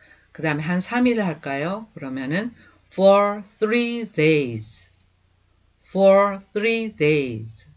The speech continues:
이렇게 하시면은 삼 일이 되는 거예요.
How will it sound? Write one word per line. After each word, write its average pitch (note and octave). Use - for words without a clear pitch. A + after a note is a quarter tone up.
이렇게 D3
하시면은 C3
삼 G3
일이 C#3+
되는 A#2+
거예요. G2+